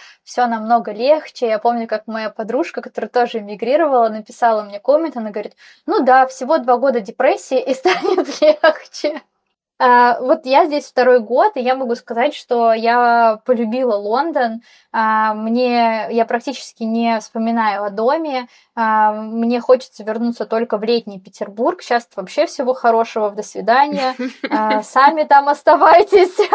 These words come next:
Speaker 2: Э, скажи, пожалуйста, а появился ли у тебя какой-то круг людей, с которыми ты общаешься уже в новой, э, в, на новом месте?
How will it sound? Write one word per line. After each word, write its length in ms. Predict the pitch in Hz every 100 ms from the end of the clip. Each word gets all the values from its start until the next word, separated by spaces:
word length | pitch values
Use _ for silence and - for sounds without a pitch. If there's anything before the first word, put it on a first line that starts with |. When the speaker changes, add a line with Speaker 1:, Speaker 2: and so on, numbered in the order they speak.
| 311 - - _ _ - - -
Speaker 2:
Э, 80 | 165
скажи, 280 | - - 196
пожалуйста, 420 | 240 247 - 185
а 20 |
появился 540 | 185 185 170 220 -
ли 100 | 214
у 60 | 196
тебя 320 | 190 175 196
какой-то 400 | 190 185 185 185
круг 520 | 180 - 196 262 -
людей, 340 | 190 175 175 185
с 60 |
которыми 460 | - 175 180 180 175
ты 440 | 160 180 180 190
общаешься 920 | 180 - - 170 180 180 - - 165 151
уже 280 | 170 160 170
в 80 | 170
новой, 520 | 175 160 160 151 151
э, 120 | -
в, 220 | 156 160 -
на 100 | 175
новом 280 | 170 170 165
месте? 440 | 165 160 - -